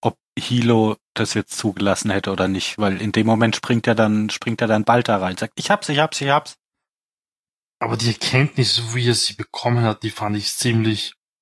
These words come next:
Speaker 2: künstlich. Das, weiß nicht. Das hätte, wäre denn nichts Besseres eingefallen. Da sitzt er einfach mal bei der Gina auf dem Bett. Er wollte sie abknutschen, sie beißt ihm in die Lippe. „Nein, sicher nicht, nicht jetzt.“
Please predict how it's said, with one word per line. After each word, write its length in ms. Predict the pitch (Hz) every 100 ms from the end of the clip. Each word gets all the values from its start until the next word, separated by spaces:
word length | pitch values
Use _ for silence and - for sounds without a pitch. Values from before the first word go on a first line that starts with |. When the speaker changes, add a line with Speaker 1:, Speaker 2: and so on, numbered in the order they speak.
| _ -
Speaker 2:
künstlich. 640 | - 117 - - 87 - _ _ _ _ _ _ _ _
Das, 520 | 110 - - - - -
weiß 200 | 107 101
nicht. 420 | 98 92 - - _ _ _ _ _ _ _ _ _ _ _ _ _ 120
Das 180 | -
hätte, 220 | 139 143 127
wäre 160 | 131
denn 160 | 147 143
nichts 360 | 151 - -
Besseres 340 | - 127 - -
eingefallen. 380 | 110 120 - 113
Da 60 |
sitzt 280 | 113 135 -
er 60 | 123
einfach 140 | 123
mal 120 | 127
bei 100 | 120
der 140 | 123 120
Gina 300 | 127 135 147
auf 100 | 123
dem 120 | 113
Bett. 360 | 127 120 - - _ _ _ _ _
Er 140 | 131 123
wollte 220 | 131 -
sie 120 | 123
abknutschen, 540 | 120 - 151 147 -
sie 160 | 143 123
beißt 340 | 117 117 -
ihm 60 | 127
in 60 | 117
die 80 | 113
Lippe. 300 | 131 - 135
„Nein, 200 | 120 127
sicher 280 | 135 113 113
nicht, 260 | 127 -
nicht 160 | 120 -
jetzt.“ 360 | 120 - -